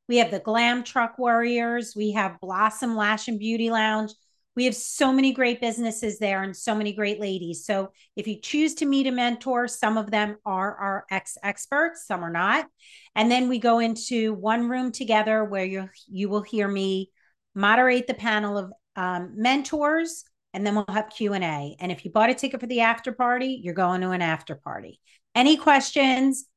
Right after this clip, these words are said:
D M us or email women for women at gmail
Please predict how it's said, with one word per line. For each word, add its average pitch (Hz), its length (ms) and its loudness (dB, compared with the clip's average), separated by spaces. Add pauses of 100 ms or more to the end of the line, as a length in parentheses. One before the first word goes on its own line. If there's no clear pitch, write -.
(220)
D 254 160 4
M 247 200 4
us 269 360 0
or 226 160 -4
email 220 560 2
women 233 480 2
for 220 340 0
women 208 480 0
at 175 180 -6
gmail 180 540 0